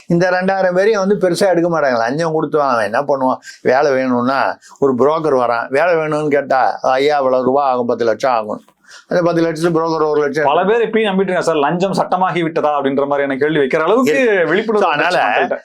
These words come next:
Speaker 1: லஞ்சம் கொடுத்தவனை விட வாங்குறவன் தான் வந்து, லஞ்சம் கொடுப்பதும் குற்றம் என்பது சட்டத்தில் இருக்கிறது உண்மைதான்.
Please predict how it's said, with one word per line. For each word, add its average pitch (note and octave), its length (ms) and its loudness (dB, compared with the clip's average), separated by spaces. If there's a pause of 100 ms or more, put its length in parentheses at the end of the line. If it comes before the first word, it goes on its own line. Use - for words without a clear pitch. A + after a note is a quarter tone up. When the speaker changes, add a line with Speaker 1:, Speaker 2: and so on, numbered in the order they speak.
Speaker 1:
லஞ்சம் D3+ 480 0
கொடுத்தவனை G3+ 760 -2
விட A3+ 140 0
வாங்குறவன் G#3 800 0
தான் B3+ 140 0
வந்து, G#3 360 -2
லஞ்சம் C#3+ 440 -2
கொடுப்பதும் E3 460 -2
குற்றம் E3+ 320 0
என்பது F3 420 0
சட்டத்தில் E3+ 580 -2
இருக்கிறது G#3+ 400 2
உண்மைதான். D3+ 560 0